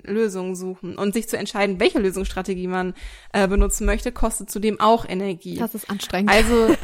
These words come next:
Speaker 2: <laughs>
Speaker 1: genau, das ist anstrengend. Und, ja, das ist halt auch der Grund, weshalb wir meist auf unsere feste Strategie, auf unser fest-,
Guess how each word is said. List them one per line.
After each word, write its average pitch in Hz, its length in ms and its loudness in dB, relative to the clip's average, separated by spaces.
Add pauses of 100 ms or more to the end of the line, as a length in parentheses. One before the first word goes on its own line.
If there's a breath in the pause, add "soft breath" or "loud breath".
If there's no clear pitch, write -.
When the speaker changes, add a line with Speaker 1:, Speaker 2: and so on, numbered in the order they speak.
(180)
Speaker 2:
<laughs> - 280 -20
Speaker 1:
genau, 202 420 6
das 214 200 4
ist 240 120 -4
anstrengend. 196 680 0
Und, 202 460 0 (320)
ja, 196 300 2 (440)
das 208 240 -2
ist 214 120 -6
halt 214 100 0
auch 208 100 0
der 214 120 -4
Grund, 214 180 -4
weshalb 214 340 -6
wir 214 80 -4
meist 196 420 -4
auf 196 220 -2
unsere 196 760 -4
feste 240 340 -4
Strategie, 190 540 -6
auf 190 100 -4
unser 202 220 -4
fest-, - 500 -4